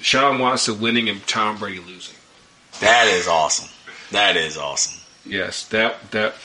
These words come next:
Speaker 1: that one's for sure.
Speaker 2: You know how they talk about black girl magic? That's, uh, <laughs> black, that's, uh, black quarterback magic.
Speaker 1: Yeah,
Speaker 2: <laughs>
Speaker 1: yeah. Um, and my,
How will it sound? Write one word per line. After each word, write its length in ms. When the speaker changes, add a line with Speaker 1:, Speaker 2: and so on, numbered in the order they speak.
Speaker 1:
that 220
one's 160
for 160
sure. 400
Speaker 2:
You 80
know 80
how 40
they 140
talk 160
about 160
black 200
girl 220
magic? 300
That's, 340
uh, 400
<laughs> 560
black, 360
that's, 220
uh, 400
black 220
quarterback 400
magic. 320
Speaker 1:
Yeah, 300
Speaker 2:
<laughs> 1300
Speaker 1:
yeah. 100
Um, 500
and 720
my, 160